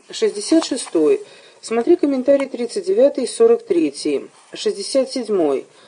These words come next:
А. Ревиль. Религия нецивилизованных народов. Конец комментария.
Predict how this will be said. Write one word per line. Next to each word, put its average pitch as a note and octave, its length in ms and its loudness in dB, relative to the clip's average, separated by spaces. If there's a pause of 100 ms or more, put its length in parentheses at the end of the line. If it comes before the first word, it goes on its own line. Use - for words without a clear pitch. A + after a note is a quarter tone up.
(160)
А. C#4+ 340 2
Ревиль. G3 640 -2 (280)
Религия C4 640 0
нецивилизованных A3 960 0
народов. F#3 560 2
Конец E3+ 400 -2
комментария. D#3 760 0